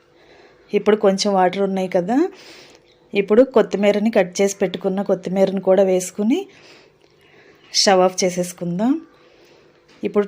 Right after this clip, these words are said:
టేస్ట్ చూసుకుని సాల్ట్ చాలకపోతే వేసుకోవచ్చండి. ఇంకా కుక్ అయిపోయిందండి. ఇంకా స్టవ్ ఆఫ్ చేసేసుకుని సర్వింగ్ ప్లేట్లోకి తీసేసుకుందాం. ఫ్రెండ్స్, నా వీడియో కనుక మీకు నచ్చినట్లయితే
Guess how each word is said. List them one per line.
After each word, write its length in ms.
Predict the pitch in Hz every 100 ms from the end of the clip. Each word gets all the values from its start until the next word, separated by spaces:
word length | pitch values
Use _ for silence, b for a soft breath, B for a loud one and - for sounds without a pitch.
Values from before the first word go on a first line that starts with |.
| 202
టేస్ట్ 220 | 196 -
చూసుకుని 360 | 214 208 214 240 247
సాల్ట్ 240 | 196 190 220
చాలకపోతే 560 | 190 185 185 202 196 220
వేసుకోవచ్చండి. 800 | 190 190 196 185 - 190 185 254 330 - _ _ _ _ _ _ _ b b b b b b b b b 196
ఇంకా 140 | 208 220
కుక్ 220 | 214 202
అయిపోయిందండి. 640 | 202 202 196 190 190 190 233
ఇంకా 140 | 208 208
స్టవ్ 200 | - 202 190
ఆఫ్ 120 | 196 -
చేసేసుకుని 560 | 196 196 - 202 226 381 - B B B
సర్వింగ్ 340 | - 196 196 202
ప్లేట్లోకి 380 | 190 185 190 196
తీసేసుకుందాం. 760 | 185 180 190 - 190 180 208 277 359 B B B B B
ఫ్రెండ్స్, 260 | 202 202 214 214
నా 60 | 190
వీడియో 240 | 190 185 202 202
కనుక 220 | 202 220 214
మీకు 160 | 208 185
నచ్చినట్లయితే 680 | 175 - 196 190 190 190